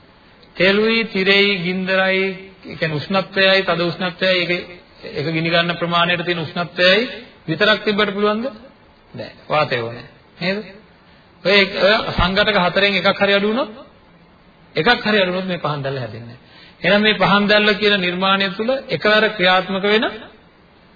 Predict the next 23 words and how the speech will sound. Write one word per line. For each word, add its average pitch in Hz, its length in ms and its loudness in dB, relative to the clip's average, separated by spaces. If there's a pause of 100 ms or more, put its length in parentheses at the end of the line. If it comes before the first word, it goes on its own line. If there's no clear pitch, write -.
(260)
එකවර 208 440 4
ක්‍රියාත්මක 180 540 0
වෙන 214 200 0 (2250)
කාරණා 175 420 2
හතරක්, 175 320 2 (600)
හේතු 180 320 0
හතරක් 165 340 -2
තියෙනවා. 117 340 -14 (760)
අන්න 202 300 2
ඒ 294 280 4
හේතු 214 380 4
හතර 233 300 0 (180)
යෙදෙන, 190 360 2 (1400)
ඒ 180 140 4
හේතු 196 300 4
හතරම 214 300 2
හැම 180 200 0
නිමේෂයකම 208 560 2
යෙදෙනවනේ, 233 480 0 (260)
නේද? 214 180 -10 (600)
අන්න 190 260 0
ඒ 240 260 4 (100)
යෙදෙන 180 380 2